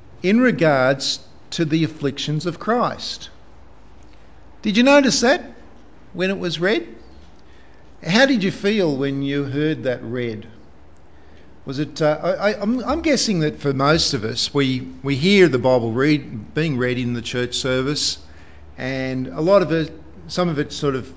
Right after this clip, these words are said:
you know, floats over our heads a little bit, and we think, "Well, that's interesting, but I'll just wait to see what's said about that." And, uh, we don't always pick up on, uh, what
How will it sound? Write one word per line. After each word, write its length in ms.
you 60
know, 140
floats 400
over 320
our 80
heads 320
a 60
little 200
bit, 240
and 160
we 100
think, 220
"Well, 100
that's 240
interesting, 580
but 120
I'll 280
just 220
wait 220
to 80
see 180
what's 220
said 280
about 340
that." 240
And, 300
uh, 200
we 80
don't 180
always 380
pick 320
up 240
on, 480
uh, 220
what 380